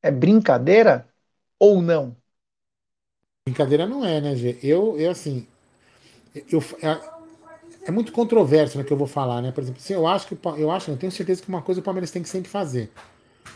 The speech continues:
Speaker 2: Não vamos nem entrar agora no mérito de escalação e time que a gente tem, tá? Deixa eu até tirar da tela essa escalação aqui pra não dar enjoo, né? Porque, pelo amor de Deus. Tira. Pô, já tem enjoo demais. Vamos lá. Uma coisa é você, v-, vamos imaginar o seguinte: temos um time bom,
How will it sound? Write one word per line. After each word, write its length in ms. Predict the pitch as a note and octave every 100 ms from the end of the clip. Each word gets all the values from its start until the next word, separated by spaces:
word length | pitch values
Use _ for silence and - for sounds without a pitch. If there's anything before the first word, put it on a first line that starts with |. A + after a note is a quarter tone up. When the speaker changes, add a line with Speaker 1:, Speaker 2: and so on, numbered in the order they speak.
| _ _ -
Speaker 2:
Não 200 | A#2+ D#3+
vamos 200 | F#3 F#3
nem 100 | A3+
entrar 140 | A3+
agora 200 | G3 F#3
no 80 | F#3
mérito 260 | E3 E3+ D#3+
de 60 |
escalação 480 | - E3+ D#3 - F3
e 40 |
time 200 | E3+ F3+
que 80 | E3+
a 60 | E3
gente 200 | F3+ -
tem, 160 | C#3
tá? 100 | B2
Deixa 120 | B2+ C#3
eu 40 |
até 100 | F3
tirar 180 | E3+ D#3+
da 100 | C3+
tela 180 | C3 B2+
essa 100 | -
escalação 380 | - A#2 A2
aqui 120 | A#2+ C3
pra 120 | D3
não 80 | C#3
dar 100 | D3
enjoo, 320 | A2+ G#2 G2+
né? 120 | G#2 - _
Porque, 180 | _ G#2
pelo 160 | A#2
amor 160 | G#2+ B2+
de 80 | A#2
Deus. 260 | F#2+ E2+ - - _ _ - _ - -
Tira. 240 | - G#2 - - - -
Pô, 160 | A2+ - _
já 100 | A#2+
tem 120 | A2 B2+
enjoo 140 | C#3
demais. 400 | C3 A#2 G2 - _ -
Vamos 160 | D3 C#3
lá. 140 | G#2+ _ _ _ _ - _ -
Uma 180 | D#3+ G3
coisa 260 | A3+ A#3
é 20 | A#3
você, 300 | A3 A#3+ F#3
v-, 240 | D#3 D#3+
vamos 420 | D#3 F3+ E3+ A#3+
imaginar 340 | G#3 G3+ F#3+ G#3
o 40 |
seguinte: 280 | - D3 B2+
temos 240 | G3+ G3+
um 60 | G3+
time 260 | G#3 G#3+
bom, 280 | E3+ C3+ A#2